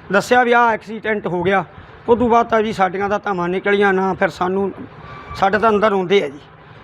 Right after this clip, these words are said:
ਤੇ ਸਾਡੀ ਤਾਂ ਬੇਨਤੀ ਹੈ ਜੀ ਵੀ ਇੱਕ ਤਾਂ ਸਾਡੀ ਡੈੱਡ ਬੋਡੀ, ਇੱਕ ਪ੍ਰਸ਼ਾਸਨ ਨੂੰ ਵੀ ਬੇਨਤੀ ਹੈ, ਇਹਨਾਂ ਦਾ,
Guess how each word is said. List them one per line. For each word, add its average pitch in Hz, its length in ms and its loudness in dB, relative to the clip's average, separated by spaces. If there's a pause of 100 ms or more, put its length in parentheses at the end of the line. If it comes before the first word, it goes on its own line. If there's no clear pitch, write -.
ਤੇ 247 100 6
ਸਾਡੀ 214 300 2
ਤਾਂ 247 140 4
ਬੇਨਤੀ 214 480 2
ਹੈ 214 80 2
ਜੀ 226 140 0
ਵੀ 226 220 0 (400)
ਇੱਕ 202 120 0
ਤਾਂ 226 100 4
ਸਾਡੀ 208 280 0
ਡੈੱਡ 208 220 0
ਬੋਡੀ, 226 260 2
ਇੱਕ 233 100 2
ਪ੍ਰਸ਼ਾਸਨ 214 540 0
ਨੂੰ 247 100 -2
ਵੀ 247 60 -2
ਬੇਨਤੀ 220 440 2
ਹੈ, 214 120 2 (500)
ਇਹਨਾਂ 262 280 4
ਦਾ, 240 160 4